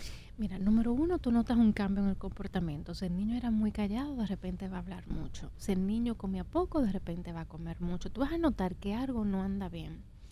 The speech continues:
Tú, <coughs> tú vas a notar signos en el cuerpo. <coughs> Por ejemplo, tú vas a notar zonas que están rojitas su-, su-, en la zona de sus partes íntimas. Si solamente es tocar,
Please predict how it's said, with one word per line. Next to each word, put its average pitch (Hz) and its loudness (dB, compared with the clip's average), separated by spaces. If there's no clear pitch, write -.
Tú, - -12
<coughs> - 10
tú 269 4
vas 240 8
a 285 8
notar 262 2
signos - -4
en - -2
el 208 0
cuerpo. 320 2
<coughs> - 6
Por 208 4
ejemplo, 196 4
tú 226 6
vas 226 10
a 240 8
notar 214 4
zonas 214 0
que 202 -6
están 185 -2
rojitas 208 0
su-, - -8
su-, 196 -2
en 190 -4
la 185 0
zona 185 -2
de 190 2
sus - -6
partes 185 -2
íntimas. 190 4
Si 240 4
solamente 226 4
es 214 2
tocar, 160 -2